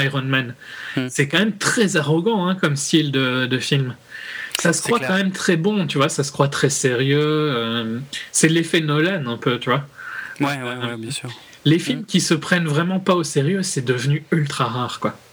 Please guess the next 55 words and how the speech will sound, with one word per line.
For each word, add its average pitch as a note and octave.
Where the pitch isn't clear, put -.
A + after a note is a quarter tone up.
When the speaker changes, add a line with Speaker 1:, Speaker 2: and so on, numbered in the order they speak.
Speaker 2:
Bah, E3
disons E3+
que -
c'est F3+
di-, D#3+
c'est -
toujours G3
difficile E3+
à, C3
à C3
équilibrer D#3
parce C3
que A#2
souvent F3+
ça E3
se -
prend -
un D3+
peu E3
trop -
au D3
sérieux, D#3
comme, B2
euh, A#2+
par A#2
exemple C3
G B2+
I A#2+
Joe C3
deux, D#3
là, B2
qui -
était B2
vraiment C3+
lamentable, B2+
euh, B2
il A#2
y A#2+
a A2+
pas A#2
longtemps, E3
et B2+
du B2
coup F3
ça B2
fonctionne A#2+
pas A#2+
du A#2+
tout. A3+
Soit, G3+
euh, A#2
bah, B2
soit D#3
c'est -
juste C3+